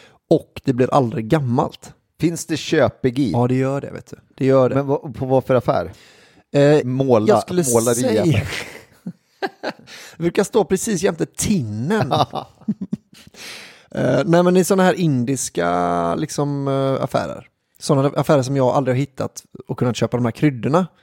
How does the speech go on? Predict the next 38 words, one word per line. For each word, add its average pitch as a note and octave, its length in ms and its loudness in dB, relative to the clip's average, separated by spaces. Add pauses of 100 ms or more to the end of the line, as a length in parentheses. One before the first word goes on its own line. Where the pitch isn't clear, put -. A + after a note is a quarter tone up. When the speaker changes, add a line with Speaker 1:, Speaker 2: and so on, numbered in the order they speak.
(140)
Speaker 1:
som C#3 260 -2
<laughs> - 40 -16
jag D#3+ 140 2
har C3 60 0
fått B2 160 -8
väldigt C3+ 160 2
Speaker 2:
Just C#3 100 4
Speaker 1:
många D3+ 100 0
Speaker 2:
det. C3+ 60 0
Speaker 1:
tips. - 280 -6
Speaker 2:
Mm. A#2+ 240 -2 (500)
Speaker 1:
Där F3+ 180 2
tror F#3+ 320 2
jag D3+ 40 4
att E3 60 -2
det G3 60 -8
brukar F#3 220 -2
finnas C#3+ 240 -4
ghee, A#2+ 260 -4
men C3 120 4
det D3+ 60 6
är - 20 8
också C#3+ 260 2
väldigt, B2 760 0
eh, A#2 540 -2
om C#3 100 0
man C#3+ 80 2
har D3 140 2 (140)
mycket D3+ 300 -6
tid E3+ 500 0
så - 100 -2
är C3 40 2
det C3 60 -2
väldigt A#2+ 220 -2
lätt D3+ 320 -4
att C3 80 0
göra A2+ 180 0
själv. - 240 0